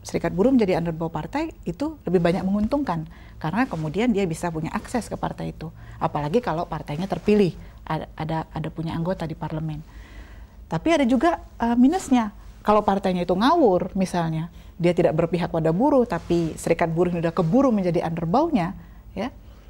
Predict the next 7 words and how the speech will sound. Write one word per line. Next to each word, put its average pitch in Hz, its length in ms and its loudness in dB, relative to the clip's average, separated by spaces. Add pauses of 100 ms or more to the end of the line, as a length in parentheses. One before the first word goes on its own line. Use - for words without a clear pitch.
(160)
kemudian 185 240 4
dia 294 160 4
terpenjara 226 680 2 (340)
dalam, 196 480 0 (220)
eh, 156 420 -2
eh, 151 380 -6
dalam, 160 480 -4